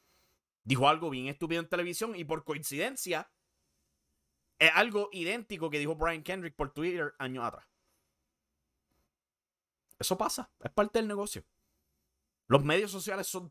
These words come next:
tu carta de presentación a cómo tú actúas. Y obviamente Lucha Libre Online no va a entender eso porque ellos pasan más tiempo en beauties, en... Ah, mira, me llegó una nota aquí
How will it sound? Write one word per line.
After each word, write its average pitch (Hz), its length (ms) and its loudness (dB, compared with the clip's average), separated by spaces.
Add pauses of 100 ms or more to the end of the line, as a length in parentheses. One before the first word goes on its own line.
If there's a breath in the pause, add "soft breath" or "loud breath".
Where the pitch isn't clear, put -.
tu 240 260 -6
carta 196 440 0
de 170 100 2
presentación 151 880 -4
a 131 160 2
cómo 147 240 -2
tú 143 80 0
actúas. - 640 -6 (1400 soft breath)
Y 147 100 4
obviamente 190 440 4
Lucha 151 260 -4
Libre 147 220 -2
Online 175 240 -4
no 151 140 -4
va 147 80 -2
a - 20 -14
entender 160 380 -4
eso 175 260 -2
porque 123 220 -4
ellos 135 180 -4
pasan 156 300 -2
más 143 180 -6
tiempo 143 580 -2 (360 soft breath)
en 98 720 -2
beauties, 170 880 -2 (460 soft breath)
en... 117 800 2
Ah, 117 320 2
mira, 110 180 -6
me 95 80 -6
llegó 90 160 -4
una 104 140 -2
nota 113 200 -4
aquí 101 540 -8